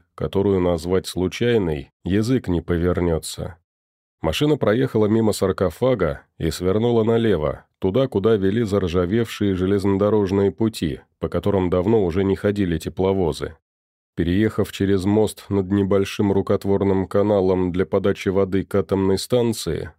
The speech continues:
автомобиль остановился. Открыв дверь, Димка вышел из машины, направившись прямиком к закрытым воротам, перекрывающим путь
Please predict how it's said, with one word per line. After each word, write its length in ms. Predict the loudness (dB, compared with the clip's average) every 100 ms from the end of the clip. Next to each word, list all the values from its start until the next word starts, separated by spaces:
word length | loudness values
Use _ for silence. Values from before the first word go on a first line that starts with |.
| _
автомобиль 640 | -10 -6 -2 0 0 2 0
остановился. 1080 | 0 0 2 2 2 -2 -4 -8 -10 -12 _ _ _ _ _ _
Открыв 520 | -4 -4 0 0 0 -2
дверь, 400 | -2 0 -2 -6 _
Димка 540 | -10 -2 0 0 0 0
вышел 460 | 0 0 0 2
из 120 | 2 0
машины, 720 | -2 -2 -4 -2 0 0 -4
направившись 880 | -4 -4 0 0 2 0 -2 -4 -4
прямиком 680 | -2 0 2 0 0 0 0
к 60 | 0
закрытым 560 | -2 0 0 0 2
воротам, 560 | 2 2 0 0 -6 -6 -12
перекрывающим 960 | -4 -4 0 0 2 2 0 -2 -4 -4
путь 380 | -2 -2 -2